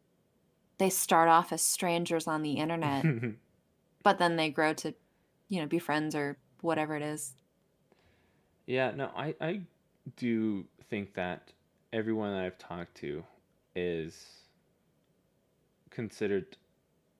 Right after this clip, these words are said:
Speaker 2: a close friend at this point. I mean, I've spent most of quarantine
Speaker 1: <laughs>
Speaker 2: on Fridays and Wednesdays with them. I mean, and that was a constant. I haven't hung out with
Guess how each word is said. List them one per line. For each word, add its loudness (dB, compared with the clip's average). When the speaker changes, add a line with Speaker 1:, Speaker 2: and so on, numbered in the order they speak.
Speaker 2:
a -6
close -4
friend -12
at -20
this -10
point. -16
I -12
mean, -14
I've -10
spent -4
most 0
of -4
quarantine -4
Speaker 1:
<laughs> -20
Speaker 2:
on -2
Fridays 0
and -6
Wednesdays -4
with 2
them. -6
I -2
mean, -2
and 0
that 2
was -2
a -2
constant. -6
I 0
haven't -2
hung -4
out -2
with -4